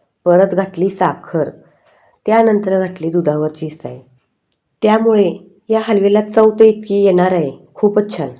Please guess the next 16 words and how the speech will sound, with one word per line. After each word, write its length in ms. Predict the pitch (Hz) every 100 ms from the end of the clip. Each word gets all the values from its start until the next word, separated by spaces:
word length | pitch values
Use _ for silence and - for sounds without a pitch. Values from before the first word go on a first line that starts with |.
| _ _ _ _ _ _ _
मी 240 | 202 214 220
याला 220 | 208 208
चांगले 400 | 208 220 180 180
शिजवले 440 | 180 170 165 147
आहे, 480 | 147 139 165 196 _ _ _ _ _ _ _ _ -
छान 220 | 190 185
असं 200 | 196 175
दिसत 300 | 170 170 147
आहे. 220 | 151 135 - - _ _ _ - 196
यामध्येच 420 | 202 208 208 202
घातली 300 | 214 208 180
आहे 180 | 180 180
मी 120 | 196
अर्धी 360 | 190 180 160
वाटी 240 | 160 165 165
दूध. 240 | 156 143